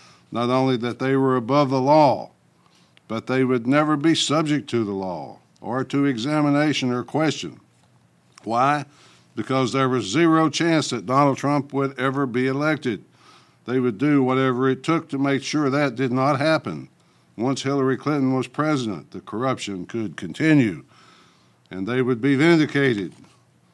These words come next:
The Chicago Tribune's John Cass, in his column, said, quote, "The report crawls with bias.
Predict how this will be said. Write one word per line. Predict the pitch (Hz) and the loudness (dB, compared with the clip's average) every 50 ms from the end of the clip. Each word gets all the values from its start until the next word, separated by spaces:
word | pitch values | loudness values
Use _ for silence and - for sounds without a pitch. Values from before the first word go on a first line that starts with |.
| _ _ _ _ _ | _ _ _ _ _
The | 98 95 | -12 -8
Chicago | - - 117 - - 139 147 151 151 147 147 147 139 | -6 -6 -4 2 6 6 8 8 8 6 4 4 2
Tribune's | - 139 139 135 156 160 156 147 131 117 85 85 | 0 -2 0 2 4 4 6 6 4 2 0 -2
John | 90 110 135 135 139 139 131 127 | -4 -2 0 0 0 0 0 -2
Cass, | - 151 156 151 139 123 - - | -2 -4 -2 -2 -2 -2 -2 -2
in | 113 117 | -2 -2
his | 139 151 147 139 | -2 -2 -2 -2
column, | - - 147 135 123 117 113 101 101 | -2 -2 -2 -2 -2 -2 -4 -4 -6
said, | - - 123 123 123 113 | -4 -4 -4 -4 -4 -4
quote, | - - 156 156 151 131 139 | -4 -2 -2 0 -2 -2 -2
"The | 127 117 | -4 -4
report | 113 117 117 - - 147 156 160 160 160 | -4 -4 -4 -4 -2 -2 0 0 -2 -4
crawls | - - - 131 156 156 147 143 143 123 123 | -8 -8 -2 2 4 4 6 4 4 2 0
with | 135 147 139 - 113 | -2 -2 -4 -4 -2
bias. | 120 135 143 147 139 120 92 - - - - | 0 2 4 4 4 2 0 -4 -8 -14 -20